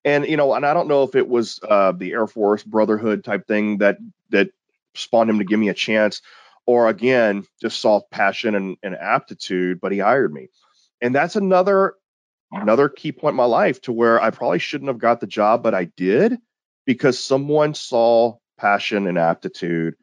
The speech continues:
and was willing to give me a chance. And his name was Chad. His name still is Chad Skipper, you know, and that's a, that's a day I'll never forget when he gave me a chance. And then, um, and then at, he, he's acknowledged in my book too, by the way, uh, as one of the people who gave me a chance.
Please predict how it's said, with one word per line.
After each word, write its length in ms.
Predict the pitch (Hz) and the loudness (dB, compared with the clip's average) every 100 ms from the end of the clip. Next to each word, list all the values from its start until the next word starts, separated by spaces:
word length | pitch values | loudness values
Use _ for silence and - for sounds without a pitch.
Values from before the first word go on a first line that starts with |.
| _ _ - | _ _ -6
and 180 | 98 95 | -4 -4
was 140 | 92 | -6
willing 320 | 90 107 127 | 0 2 2
to 80 | 117 | 0
give 220 | 87 98 | -2 -2
me 100 | 98 | 0
a 60 | 87 | -4
chance. 360 | - 87 - 95 | -6 -12 -10 -6
And 220 | 95 95 | -4 -4
his 120 | 98 | -2
name 120 | 113 | -2
was 100 | 95 | -2
Chad. 440 | - - 107 107 98 | -8 -4 0 0 -4
His 160 | 90 | -10
name 100 | 98 | -10
still 220 | - 123 | -2 4
is 160 | 127 123 | 4 2
Chad 340 | - 117 104 | -2 -2 -2
Skipper, 400 | - 110 101 87 _ _ _ _ - | -4 -10 -6 -8 _ _ _ _ -4
you 100 | 113 | 2
know, 140 | 113 | 2
and 80 | 110 | 2
that's 160 | 110 | -2
a, 40 | 110 82 - | -6 -18 -12
that's 200 | 104 113 | -12 -10
a 20 | |
day 220 | 101 110 | -2 2
I'll 100 | 110 | 4
never 180 | 113 101 | 2 -2
forget 400 | - 90 147 - | -6 -8 -6 -6
when 120 | 101 | -10
he 40 | 95 | -6
gave 120 | 107 | -4
me 60 | |
a 60 | 95 | -4
chance. 300 | - 185 - | -4 -8 -4
And 100 | 101 | -2
then, 180 | 110 104 - - _ | -2 -2 -12 -20 _
um, 460 | 117 117 107 95 95 _ _ _ - | 2 4 4 2 -8 _ _ _ -4
and 120 | 127 | 0
then 160 | 127 117 | 0 2
at, 460 | 117 135 160 - - _ _ _ 98 | 2 2 0 -6 -20 _ _ _ -4
he, 160 | 113 117 | 0 2
he's 160 | 123 | 0
acknowledged 460 | 113 107 113 104 95 | 0 2 2 0 -4
in 60 | 95 | -6
my 100 | 87 | -2
book 240 | 95 - | -2 0
too, 160 | 123 87 | -2 -2
by 100 | 73 | -4
the 80 | |
way, 300 | 71 78 76 76 | -2 -2 -2 -2
uh, 240 | 85 78 | -2 -2
as 80 | 80 | -2
one 140 | 87 | -2
of 60 | 87 | -2
the 40 | |
people 260 | 78 98 78 | -4 -4 -2
who 60 | |
gave 140 | 78 85 | -2 0
me 80 | 82 | -2
a 60 | |
chance. 280 | - 98 | -4 -12